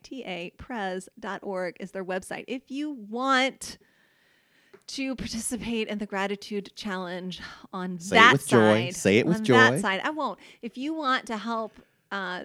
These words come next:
Speaker 1: Derita Pres and Yolando make me suffer, then you can submit your gratitude lists to, um, the web, the email address S E C, that's secretary, sec,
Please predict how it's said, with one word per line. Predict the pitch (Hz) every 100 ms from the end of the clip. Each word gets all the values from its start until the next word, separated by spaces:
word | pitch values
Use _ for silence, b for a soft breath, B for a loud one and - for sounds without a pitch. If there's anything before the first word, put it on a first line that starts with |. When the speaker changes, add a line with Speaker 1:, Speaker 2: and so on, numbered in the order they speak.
| 214
Speaker 1:
Derita | 202 196 196 202
Pres | - 180 180 180
and | - 185
Yolando | 185 180 175 175 180 175 170 170 170 b b b -
make | 196 185 -
me | 185 170 170 170 156
suffer, | - 208 185 - 151 160 165 - b b -
then | 190 185 170 170 175 165 _
you | 190 196 220
can | - 208 196
submit | 202 196 208
your | 185
gratitude | 175 170 180 180 175 170 -
lists | 170 156 156 - - - - -
to, | 196 185 170 165 165 -
um, | 180 156
the | 175
web, | 170 165 165 -
the | 185 180 170 - 214
email | 240 233 208
address | 190 180 170 175 -
S | 214 262 -
E | 233 233
C, | - - 220 190 185 180 _ _ _ -
that's | 190 165 - _
secretary, | - - - 190 196 165
sec, | - - - -